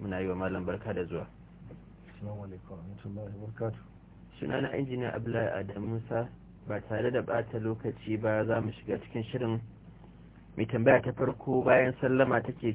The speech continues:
Speaker 1: cewa yaranta biyar, babbar shekarar ta goma sha ɗaya, sai mijinta ya ɗauko ɗan yayarsa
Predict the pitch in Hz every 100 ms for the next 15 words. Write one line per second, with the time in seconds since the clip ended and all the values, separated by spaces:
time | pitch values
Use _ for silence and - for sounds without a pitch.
0 | 117 - 123 110 110 110 113 - - -
1 | - - - - - - - 127 120 117
2 | - 120 101 104 110 117 113 104 98 113
3 | 113 101 - 113 104 - - 110 87 87
4 | 101 104 98 - 104 85 101 - 113 117
5 | 107 101 92 - 107 - 104 117 117 104
6 | 98 104 110 110 101